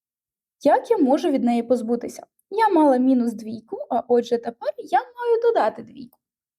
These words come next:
І оскільки я це зробила з лівою частиною рівняння, то таке ж саме я маю зробити і з правою частиною рівняння. В результаті отримую два ікс,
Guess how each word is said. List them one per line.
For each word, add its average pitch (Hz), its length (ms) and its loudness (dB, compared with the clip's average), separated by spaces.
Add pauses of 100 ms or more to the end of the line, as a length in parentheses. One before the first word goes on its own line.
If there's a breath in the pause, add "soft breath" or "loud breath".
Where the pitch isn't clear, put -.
І 311 120 -6
оскільки 302 480 0
я 233 140 2
це 240 200 2
зробила 240 500 0
з 233 140 -12
лівою 220 320 -4
частиною 226 520 -6
рівняння, 254 520 -4 (480)
то 277 100 2
таке 269 240 0
ж 233 80 -12
саме 539 140 -2
я 539 320 -2
маю 494 220 -6
зробити 427 400 0
і 359 160 -4
з - 80 -8
правою 339 440 0
частиною 233 600 -6
рівняння. 226 460 -6 (560)
В - 40 -2
результаті 285 680 0
отримую 262 680 0
два 262 320 2
ікс, 214 600 -6